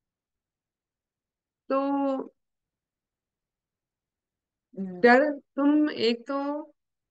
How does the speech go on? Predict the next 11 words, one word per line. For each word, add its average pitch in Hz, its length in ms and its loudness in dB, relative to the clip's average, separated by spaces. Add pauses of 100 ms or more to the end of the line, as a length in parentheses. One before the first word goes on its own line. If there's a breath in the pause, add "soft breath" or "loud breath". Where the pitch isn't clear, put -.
डर 220 420 4
क्रिएट 208 540 0
कर 185 220 -6
रहे 175 120 -6
हो 175 180 -6
अपने, 180 520 2
अ, 165 680 -4
ग्रुप 214 340 4
में, 180 240 0 (760)
और 233 480 4 (960)
मेन, 247 560 6